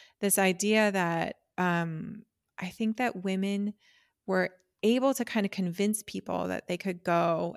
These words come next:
and do all these other jobs as long as they sort of, like, looked like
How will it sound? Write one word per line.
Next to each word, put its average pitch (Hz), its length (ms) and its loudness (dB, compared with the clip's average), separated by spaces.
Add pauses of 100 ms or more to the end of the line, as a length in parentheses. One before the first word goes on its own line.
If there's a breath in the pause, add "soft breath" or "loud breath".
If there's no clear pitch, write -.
and 175 160 -2
do 196 220 2
all 180 160 -2
these 175 200 -2
other 175 200 -2
jobs 180 440 0 (340 soft breath)
as 185 180 2
long 202 280 4
as 220 140 2
they 185 180 0
sort 180 260 -2
of, 170 160 -4
like, 170 380 -2 (1000)
looked 180 520 -2
like 175 360 0